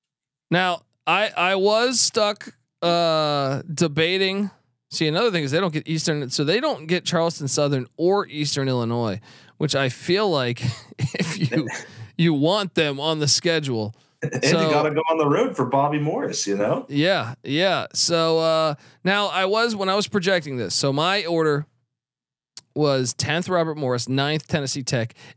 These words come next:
Speaker 1: eighth Charleston Southern, seven Eastern Illinois, and I even struggled. I, I almost made a case for <laughs> Charleston Southern to be seventh, right? Uh, did you have Eastern Illinois at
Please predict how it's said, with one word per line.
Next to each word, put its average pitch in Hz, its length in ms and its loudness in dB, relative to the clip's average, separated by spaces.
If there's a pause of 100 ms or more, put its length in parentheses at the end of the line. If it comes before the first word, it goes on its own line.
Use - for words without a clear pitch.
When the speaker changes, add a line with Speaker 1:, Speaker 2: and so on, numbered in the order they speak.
(120)
Speaker 1:
eighth 180 280 0
Charleston 160 340 0
Southern, 135 380 0 (260)
seven 277 520 2
Eastern 233 340 0
Illinois, 208 340 2
and 185 80 0
I 269 200 2
even 320 200 0
struggled. 233 500 2
I, 220 280 2
I 220 200 0
almost 285 380 0
made 233 160 2
a 208 60 2
case 208 260 0
for 185 80 -2
<laughs> - 20 -12
Charleston 185 500 -4
Southern 190 360 2
to 165 80 -6
be 156 100 -8
seventh, 147 640 -4 (380)
right? 190 280 2 (1200)
Uh, 185 420 2
did 220 280 0
you 277 80 4
have 262 220 2
Eastern 240 320 0
Illinois 208 600 2 (240)
at 175 260 0